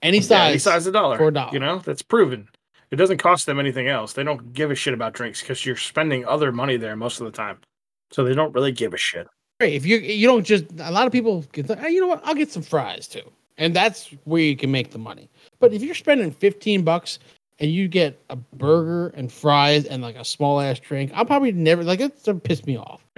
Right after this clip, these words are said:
Speaker 2: And
Speaker 1: If it was, like, a milkshake, I could understand.
Speaker 2: And in this day and age too, where in covid times, they're not putting it, they,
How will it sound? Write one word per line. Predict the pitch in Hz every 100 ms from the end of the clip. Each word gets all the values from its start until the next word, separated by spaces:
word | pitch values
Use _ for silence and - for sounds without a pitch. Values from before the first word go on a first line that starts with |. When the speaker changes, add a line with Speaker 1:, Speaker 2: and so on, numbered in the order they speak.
| 208
Speaker 2:
And | 208 214
Speaker 1:
If | 214
it | 208
was, | 214 277
like, | 349
a |
milkshake, | 170 151 135 151 - 156 131
I | 127
could | 127
understand. | 120 113 - 196
Speaker 2:
And | 196
in |
this | 214 220
day | 214 196
and | 156
age | 180 143 -
too, | - 196
where | 117 110
in | 110 123
covid | - 185 147
times, | - 120 117 120 - - - _ _
they're | 156 180
not | 190 147
putting | - 180 147
it, | 143 127
they, | 147